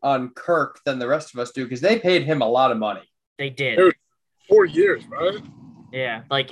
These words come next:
Speaker 2: I think they give him, what, four years, like, eighty, like, eighty-four million dollars or something like that, it might
Speaker 1: At
Speaker 2: have been.
Speaker 1: least, yeah.
Speaker 3: Uh,
Speaker 2: And I know they paid, um, Cedric Wilson, th-, they paid him a decent amount of money, too.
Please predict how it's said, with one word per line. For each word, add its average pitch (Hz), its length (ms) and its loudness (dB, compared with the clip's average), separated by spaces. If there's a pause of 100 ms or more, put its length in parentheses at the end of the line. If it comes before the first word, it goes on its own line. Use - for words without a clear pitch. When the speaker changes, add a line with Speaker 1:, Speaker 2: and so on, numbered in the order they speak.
Speaker 2:
I 139 80 -2
think 165 240 -6
they 151 140 -2
give 147 260 -4
him, 143 240 -6
what, 147 260 -8
four 147 200 -4
years, 139 400 -4
like, 123 160 -6
eighty, 143 300 -12 (320)
like, 127 220 -14
eighty-four 143 560 -10
million 139 340 -6
dollars 160 460 -6
or 175 60 -10
something 185 340 -10
like 185 200 -8
that, 185 200 -2
it 175 80 -10
might 185 120 -8
Speaker 1:
At 190 60 -6
Speaker 2:
have 185 80 -12
been. 185 140 -4
Speaker 1:
least, - 320 -10
yeah. 117 320 -4 (440)
Speaker 3:
Uh, 139 160 -6
Speaker 2:
And 143 140 -2
I 143 80 0
know 175 200 0
they 185 120 0
paid, 170 480 -4 (160)
um, 139 600 -6 (760)
Cedric 156 480 -6
Wilson, 131 680 -8 (240)
th-, 127 200 -16
they 143 120 -10
paid 156 320 -8
him 151 240 -6
a 120 80 -10
decent 127 340 -16
amount 120 280 -12
of 117 80 -16
money, 117 240 -14
too. 120 360 -12